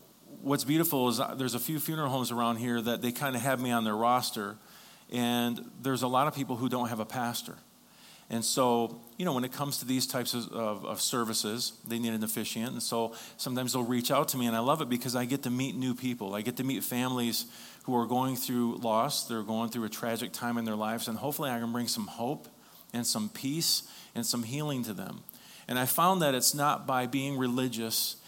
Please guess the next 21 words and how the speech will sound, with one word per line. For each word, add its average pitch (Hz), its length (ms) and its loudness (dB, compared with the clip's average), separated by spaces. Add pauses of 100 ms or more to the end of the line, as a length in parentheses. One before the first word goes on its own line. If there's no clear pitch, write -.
(180)
and 123 180 0
giving 131 300 0
them 120 120 0
all 117 280 2
the 117 100 -2
right 113 240 0
Bible 117 320 0
verses. 92 540 -6 (720)
It's 120 180 2
by 120 200 4
being 135 220 2
a 123 60 0
real 131 280 4
human 127 360 0
being 113 460 -2
who 120 180 -2
empathizes 95 1000 -2 (340)
and 120 120 0
hears 135 360 0
their 117 140 -2
story 107 680 -2